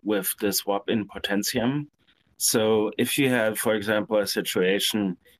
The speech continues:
in which someone had already received funds that are conditionally linked to the L S P a-, as well as their own wallet,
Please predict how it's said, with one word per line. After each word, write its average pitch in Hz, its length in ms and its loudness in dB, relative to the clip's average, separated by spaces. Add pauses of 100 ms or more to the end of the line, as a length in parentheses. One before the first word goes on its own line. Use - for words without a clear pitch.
(180)
in 104 180 2
which 104 300 2
someone 110 500 2
had 101 300 -2
already 104 400 2
received 120 880 0 (320)
funds 117 500 0
that 101 180 0
are 98 440 0 (260)
conditionally 120 880 0
linked 110 640 0 (220)
to 107 180 0
the 92 500 0 (320)
L 143 160 0
S 143 220 -2
P 120 340 0
a-, - 140 -4 (340)
as 107 160 0
well 107 320 2
as 98 240 -2
their 92 160 0
own 92 240 0
wallet, 90 380 2